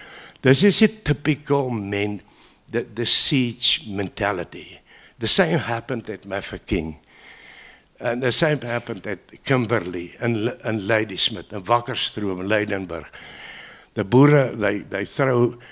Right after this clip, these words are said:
'n cordon around, and jy skiet hulle net, and they shoot back. The same happened at Elands River,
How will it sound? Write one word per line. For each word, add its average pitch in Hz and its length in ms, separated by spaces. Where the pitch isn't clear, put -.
'n - 120
cordon 127 420
around, 123 420
and 104 160
jy 107 260
skiet - 440
hulle 87 320
net, - 340
and 101 200
they 98 160
shoot 95 360
back. - 300
The 113 100
same 170 280
happened 151 380
at 135 100
Elands 156 420
River, 92 320